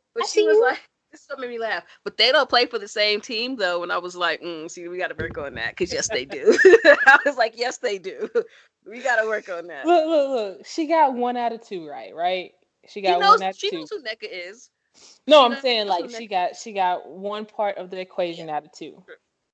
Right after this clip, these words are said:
Speaker 2: We,
Speaker 1: True.
Speaker 2: we, we, Taylor, we got you, bro.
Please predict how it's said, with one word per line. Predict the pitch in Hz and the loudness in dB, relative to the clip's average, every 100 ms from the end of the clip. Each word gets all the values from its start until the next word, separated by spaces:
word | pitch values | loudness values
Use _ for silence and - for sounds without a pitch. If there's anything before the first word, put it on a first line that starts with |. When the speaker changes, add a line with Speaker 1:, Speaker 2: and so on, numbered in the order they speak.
| _ _ | _ _
Speaker 2:
We, | 180 208 | -12 -8
Speaker 1:
True. | 190 | -4
Speaker 2:
we, | 226 220 202 | -4 -6 -8
we, | 247 - | -8 -8
Taylor, | - 247 247 233 226 | 2 4 6 4 0
we | 202 214 | -6 -2
got | 190 175 - | 2 2 -2
you, | |
bro. | 151 | -14